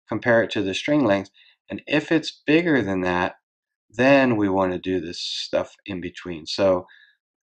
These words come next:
and, you know, we'll actually declare this shortened in front of that.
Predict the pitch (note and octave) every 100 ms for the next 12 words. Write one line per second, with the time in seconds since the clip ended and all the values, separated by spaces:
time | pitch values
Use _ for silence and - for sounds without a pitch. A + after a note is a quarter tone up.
0 | - - G#2 G2+ G2+ G2 G2+ G#2+ - _
1 | _ A2 A2+ A2+ G2+ G2+ B2+ A#2+ G#2+ G#2
2 | G2+ - - - C#3 - G2 E2+ - _
3 | _ - F2+ - D#3 F3 A#2+ F2 E2 F2+